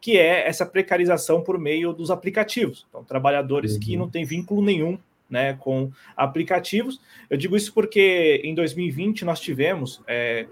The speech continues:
Speaker 1: com a pandemia, nós tivemos até um, um ensaio de organização desses trabalhadores. Você deve se recordar que, que em dois mil e vinte tivemos pelo menos duas grandes datas em que, é, a,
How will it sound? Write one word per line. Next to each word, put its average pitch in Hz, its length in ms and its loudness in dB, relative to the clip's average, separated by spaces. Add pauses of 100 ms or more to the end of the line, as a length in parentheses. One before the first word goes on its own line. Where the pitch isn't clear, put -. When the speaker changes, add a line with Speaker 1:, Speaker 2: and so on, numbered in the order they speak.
Speaker 1:
com 147 400 0
a 127 80 -4
pandemia, 135 600 0
nós 135 180 -6
tivemos 151 220 -4
até 175 460 2
um, 202 460 -2
um 180 40 -4
ensaio 175 480 2
de 151 100 0
organização 170 640 -2
desses 180 180 -4
trabalhadores. 156 720 0 (200)
Você 131 180 -12
deve 147 140 2
se 147 120 -4
recordar 151 480 0
que, 190 240 -6 (400)
que 147 140 -10
em 156 60 -4
dois 156 160 4
mil 165 120 -6
e 151 60 -6
vinte 170 400 -8 (220)
tivemos 170 260 0
pelo 165 160 -2
menos 175 220 -2
duas 180 260 2
grandes 160 300 -4
datas 160 400 0
em 151 100 -6
que, 143 720 -4
é, 120 560 -2
a, - 180 -4